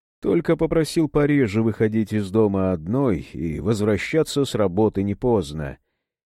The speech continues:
Правда, не ставя ее в известность, он попросил капитана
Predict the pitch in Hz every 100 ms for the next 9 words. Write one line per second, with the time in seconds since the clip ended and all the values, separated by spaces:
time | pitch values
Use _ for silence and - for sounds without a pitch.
0 | _ _ _ - 131 147 147 156 113 76
1 | - - 143 160 - 202 151 139 127 123
2 | 123 127 151 117 90 78 - - _ _
3 | - 95 120 120 120 123 - 139 117 113
4 | 113 127 117 113 101 71